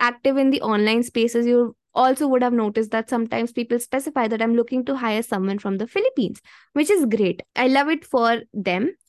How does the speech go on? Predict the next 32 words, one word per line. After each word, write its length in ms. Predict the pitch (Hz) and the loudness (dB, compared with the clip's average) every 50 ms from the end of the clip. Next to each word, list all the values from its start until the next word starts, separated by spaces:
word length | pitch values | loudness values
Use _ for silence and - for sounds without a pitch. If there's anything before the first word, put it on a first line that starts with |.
| _ _ _ | _ _ _
which 180 | - 208 208 240 | -4 -2 0 0
is 100 | 226 214 | 0 0
great. 380 | 196 214 196 196 247 311 - - _ _ - | 2 2 2 2 0 -2 -6 -14 _ _ -6
But 260 | 233 214 233 240 240 - | -2 0 0 -2 -2 -2
I 160 | - 226 240 | -2 -2 -2
think 380 | 240 240 277 254 269 311 294 294 | 0 0 0 0 0 0 -2 0
that 240 | 277 247 240 226 220 | 0 -2 0 0 0
the 320 | 247 247 240 240 240 240 | 0 0 2 2 0 -2
mindset 520 | 247 233 233 233 233 262 302 - 349 311 247 | -2 -2 0 0 0 0 0 0 0 -2 0
behind 360 | 254 247 233 220 214 214 208 | 0 0 0 0 0 0 0
that 260 | 202 190 196 196 - | 0 -2 -2 -4 -4
is 140 | 220 226 - | -6 -4 -2
just 200 | - 240 247 - | -4 -4 -4 -4
because 380 | - 233 240 233 233 233 233 233 | -6 -4 -2 -2 -2 -2 -4 -4
we 120 | - 214 | -4 -4
are 40 | 202 | -2
based 400 | 202 196 175 175 208 - - - - | -2 -2 -4 -4 -6 -8 -14 -12 -8
in 120 | 214 196 | -6 -6
a 60 | 196 | -6
certain 420 | 202 - - 220 214 208 220 220 220 | -4 -4 -2 -2 -2 0 0 -2 0
geographic 480 | 202 208 196 190 185 190 190 - 190 | 0 0 0 0 -2 -4 -6 -6 -6
location, 520 | 196 185 170 - - - 160 202 - 247 269 | -4 -6 -6 -6 -8 -10 -10 -8 -6 -6 -4
such 140 | 269 220 - | -4 -2 -4
as 140 | 185 202 226 _ - | -4 -8 -8 _ -14
India, 560 | - - 294 320 311 302 294 277 269 - - _ _ | -6 -2 0 0 2 2 2 0 0 -2 -6 _ _
Philippines, 600 | - 285 269 - 269 262 254 254 254 262 - - - | -4 -4 -2 0 0 0 0 0 0 -2 -4 -4 -4
Pakistan, 480 | 262 262 262 - - 247 214 208 202 - - | -4 -4 -4 -6 -6 -4 -4 -4 -4 -6 -4
any 260 | - 233 233 247 254 | -2 0 2 2 2
other 300 | 240 226 208 214 208 - | 2 2 0 0 -2 -2
third 240 | - - 226 196 190 | -4 -4 -6 -4 -4
world 160 | 196 190 190 | -4 -6 -4
country, 360 | - 185 185 - 233 247 311 | -4 -6 -4 -2 -2 -2 -2